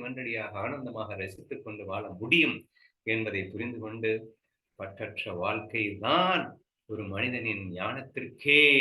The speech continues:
என்ன சொன்னாரு இன்னைக்கு ஞானேஸ்வரியில? ஞானம் என்ற கத்தி கைக்கு கிடைக்கணும்னா வைராகியம் அதற்கு முன்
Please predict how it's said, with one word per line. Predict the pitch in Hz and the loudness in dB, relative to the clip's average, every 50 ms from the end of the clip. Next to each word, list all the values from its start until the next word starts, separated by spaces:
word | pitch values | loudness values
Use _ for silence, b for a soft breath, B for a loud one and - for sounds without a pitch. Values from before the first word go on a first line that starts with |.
| 120 107 92 82 - - - - _ _ _ _ | 8 6 4 2 -2 -8 -14 -20 _ _ _ _
என்ன | 113 127 127 | -6 -4 -4
சொன்னாரு | 131 123 127 127 123 | -2 -2 0 0 0
இன்னைக்கு | 123 123 117 113 117 | 0 0 0 0 2
ஞானேஸ்வரியில? | 120 127 131 127 123 131 123 123 120 123 135 139 147 156 156 151 - - _ _ _ _ _ _ _ _ 98 | 4 4 4 2 2 0 0 2 4 6 6 6 6 4 0 -4 -8 -14 _ _ _ _ _ _ _ _ -8
ஞானம் | 95 95 107 120 131 135 135 | -2 0 2 2 2 2 2
என்ற | 131 127 131 135 - | 0 0 0 2 2
கத்தி | 131 131 - 143 | 2 2 2 4
கைக்கு | 127 120 135 139 143 135 131 | 6 6 4 4 2 2 4
கிடைக்கணும்னா | - 139 139 139 151 143 143 147 147 151 156 165 175 190 202 185 - - - _ _ _ _ _ _ - | 6 6 6 6 6 4 6 4 4 4 6 6 6 4 2 0 -2 -8 -14 _ _ _ _ _ _ -14
வைராகியம் | 90 87 92 98 113 139 147 151 139 135 127 110 110 113 107 107 104 | -8 -6 -4 -2 -2 -2 -4 -4 -4 -6 -6 -4 -2 -2 -2 0 -2
அதற்கு | 104 101 101 104 95 | -2 -4 -6 -8 -10
முன் | 95 95 92 | -8 -8 -6